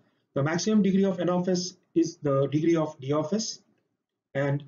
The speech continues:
the last condition, transfer function. For transfer impedance and admittance functions, the maximum degree of N of S is the degree of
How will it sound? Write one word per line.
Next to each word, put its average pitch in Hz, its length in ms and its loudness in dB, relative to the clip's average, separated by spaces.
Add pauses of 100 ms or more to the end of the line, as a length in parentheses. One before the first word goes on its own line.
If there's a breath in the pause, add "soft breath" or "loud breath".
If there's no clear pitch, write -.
(240 soft breath)
the 139 80 -2
last 180 320 0
condition, 175 540 0
transfer 147 280 -2
function. 151 460 -2 (1080)
For 147 160 -2
transfer 180 320 -2
impedance 220 500 2
and 208 200 4 (120)
admittance 180 440 0
functions, - 500 -6 (180)
the 131 80 0
maximum 180 400 0
degree 190 240 2
of 180 160 -2
N 156 100 -2
of 160 180 -2
S 117 280 -4
is 143 120 0
the 143 80 0
degree 151 320 0
of 143 200 -2